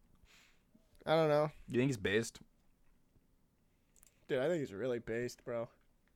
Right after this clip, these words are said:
Speaker 2: Hmm.
Speaker 1: I could really use another Arizona.
Speaker 2: Sh-, you, you finish the one you had.
Speaker 1: Oh, it's true. I should finish that one first.
Speaker 2: Yes.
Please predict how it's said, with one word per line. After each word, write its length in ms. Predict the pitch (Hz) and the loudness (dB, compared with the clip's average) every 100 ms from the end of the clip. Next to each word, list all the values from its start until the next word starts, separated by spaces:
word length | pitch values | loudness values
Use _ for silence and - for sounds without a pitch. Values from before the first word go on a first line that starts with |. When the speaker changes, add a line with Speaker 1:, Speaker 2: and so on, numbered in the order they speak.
| _ _ _ - | _ _ _ -8
Speaker 2:
Hmm. 420 | 98 82 80 78 - _ _ _ _ _ _ _ - - - - - _ _ _ 123 | -6 -6 -10 -12 -16 _ _ _ _ _ _ _ -20 -20 -20 -20 -20 _ _ _ -10
Speaker 1:
I 120 | 123 | -10
could 260 | 120 104 98 | -8 -10 -10
really 280 | 104 104 107 | -8 -8 -8
use 200 | 113 113 | -12 -12
another 240 | 110 101 | -10 -10
Arizona. 600 | 101 104 113 101 104 110 113 - | -8 -8 -8 -10 -10 -8 -8 -10
Speaker 2:
Sh-, 200 | - - | -18 -14
you, 140 | 104 87 | -10 -6
you 220 | 110 127 120 - | -2 0 -2 2
finish 280 | - 226 - | 6 8 8
the 100 | 180 | 6
one 120 | 190 | 6
you 80 | 170 | 4
had. 380 | 175 214 82 87 _ _ _ _ _ _ _ _ _ _ _ _ _ _ - | 2 -2 -4 -10 _ _ _ _ _ _ _ _ _ _ _ _ _ _ -8
Speaker 1:
Oh, 160 | 107 | -8
it's 160 | 98 - | -8 -12
true. 220 | - 120 | -10 -8
I 40 | 117 | -8
should 180 | - | -10
finish 280 | - 123 120 | -10 -10 -8
that 160 | 123 120 | -8 -8
one 140 | 113 | -10
first. 340 | - 123 123 - | -12 -12 -12 -6
Speaker 2:
Yes. 400 | - 165 - - | -2 0 -2 -10